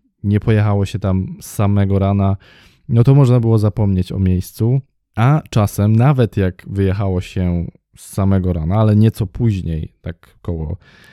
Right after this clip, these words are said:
siódmej, ósmej, powiedzmy, to też nie było już miejsca. E, w końcu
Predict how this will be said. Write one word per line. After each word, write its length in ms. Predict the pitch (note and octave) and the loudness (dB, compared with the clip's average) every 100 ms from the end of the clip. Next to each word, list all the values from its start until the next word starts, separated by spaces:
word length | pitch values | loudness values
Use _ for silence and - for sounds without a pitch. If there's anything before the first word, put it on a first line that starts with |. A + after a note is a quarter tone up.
| _ - | _ -8
siódmej, 420 | - A2+ F#2+ F2+ | 0 0 2 -2
ósmej, 420 | F2+ G#2 - F2+ E2+ | -2 -6 -4 -6 -6
powiedzmy, 640 | F2+ E2+ E2 - G#2+ C3+ - - _ - | -6 -4 -4 0 2 2 -2 -16 _ -14
to 240 | - A#2 B2 | 0 0 0
też 480 | - G3+ E3 - - - | -2 -4 -4 -10 -14 -2
nie 140 | G#2+ | 0
było 260 | G2 G2 F#2+ | 2 2 2
już 220 | F#2 - | 0 -2
miejsca. 600 | F#2+ F2 - - G2 B2+ - _ _ - - | -2 -2 -4 -2 0 0 -4 _ _ -16 -10
E, 400 | - F#2 F2 - | -2 0 0 -4
w 100 | - | -10
końcu 640 | - C3+ C#3 - A#2+ G#2 | -2 0 0 0 -2 -2